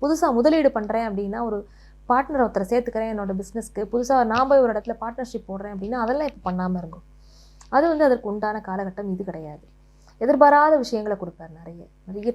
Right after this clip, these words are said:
டிராவலை கொடுப்பார். தொழில்ல புதுசு புதுசா ஏதாவது சடன் சேஞ்சஸை கு-, பண்ணறதுக்கு நம்மளை வைப்பார். அப்போ தொழில் ஸ்தானத்தையும் குரு பார்வை படும்போது அந்த எதிர்பாராத மாற்றங்களை கொடுத்து அதை லாபகரமா மாத்தி கொடுத்துருவார். ஆனா அப்ப நீங்க என்ன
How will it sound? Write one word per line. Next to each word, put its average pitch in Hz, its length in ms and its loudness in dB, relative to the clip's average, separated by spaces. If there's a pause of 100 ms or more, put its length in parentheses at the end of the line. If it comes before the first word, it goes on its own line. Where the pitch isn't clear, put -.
டிராவலை 233 380 2
கொடுப்பார். - 360 -12 (420)
தொழில்ல 285 380 8 (140)
புதுசு 269 280 -4
புதுசா 262 260 0
ஏதாவது 240 500 2
சடன் 254 380 0
சேஞ்சஸை 269 500 2
கு-, 175 220 -4
பண்ணறதுக்கு 190 580 -8
நம்மளை 185 220 -2
வைப்பார். 170 320 -12 (400)
அப்போ 294 460 6
தொழில் 330 380 2
ஸ்தானத்தையும் 311 380 0
குரு 240 160 2
பார்வை 226 320 0
படும்போது 196 500 -4 (960)
அந்த 214 180 4
எதிர்பாராத 233 580 6
மாற்றங்களை 269 480 0
கொடுத்து 196 240 -4
அதை 208 120 -2
லாபகரமா 254 500 4
மாத்தி 190 260 -4
கொடுத்துருவார். 175 420 -10
ஆனா 170 220 -14 (500)
அப்ப 202 180 0
நீங்க 262 160 4
என்ன 285 120 4